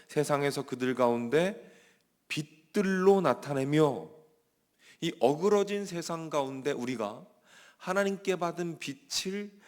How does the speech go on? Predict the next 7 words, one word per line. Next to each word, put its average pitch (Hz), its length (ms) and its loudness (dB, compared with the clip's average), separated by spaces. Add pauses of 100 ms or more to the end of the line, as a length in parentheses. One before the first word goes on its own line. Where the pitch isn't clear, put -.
(200)
아름답게 226 840 -2
비추는 165 560 -6
삶을 151 680 -2 (240)
살기를 131 680 -8 (320)
간절히 90 720 -10 (340)
원하신다는 76 580 -14
것입니다. - 480 -20